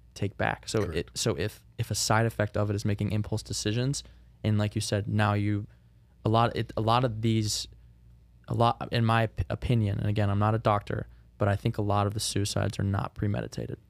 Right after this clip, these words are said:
Speaker 1: I don't think there's a, a lot of times I think there's ideation possibly, but
Speaker 2: Mm-hmm.
Speaker 1: it's not like I have a plan.
Speaker 2: Right.
Speaker 1: And it, due to the disease or the injury that you have, it is,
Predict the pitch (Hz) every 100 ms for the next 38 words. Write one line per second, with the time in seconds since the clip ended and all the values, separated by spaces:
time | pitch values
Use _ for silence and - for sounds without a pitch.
0 | _ _ _ _ - 107 104 107 - 101
1 | 104 98 - 104 104 104 110 107 104 -
2 | - 107 104 107 101 101 110 127 123 123
3 | - 123 113 104 110 107 101 107 107 104
4 | - - 104 - - - - 80 71 -
5 | - - - 104 101 - - - - -
6 | - - _ - - 113 107 - 113 107
7 | 120 107 104 - 104 104 110 110 107 95
8 | 101 - 110 110 104 104 - 110 107 104
9 | 101